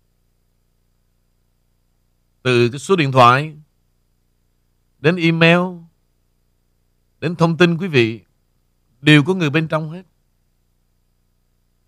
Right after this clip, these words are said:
Và khi nó chỉ cần đổ thừa là tại hacker là xong. Không có ai mà, mà, mà điều tra là gì được hacker cả.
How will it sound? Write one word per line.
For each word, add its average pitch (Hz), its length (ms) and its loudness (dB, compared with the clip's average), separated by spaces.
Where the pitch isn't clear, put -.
Và 120 120 -2
khi 185 500 -2
nó 180 120 -8
chỉ 175 80 -12
cần 143 200 0
đổ 147 140 0
thừa 143 260 2
là 127 120 0
tại 117 180 2
hacker 165 460 -8
là 120 100 -10
xong. 143 340 -4
Không 160 160 -20
có 170 100 -4
ai 185 160 2
mà, 120 200 -6
mà, 110 100 -14
mà 110 140 -12
điều 113 180 0
tra 151 240 6
là 143 80 2
gì 113 140 -6
được 98 240 -14
hacker 147 400 -10
cả. 107 160 -20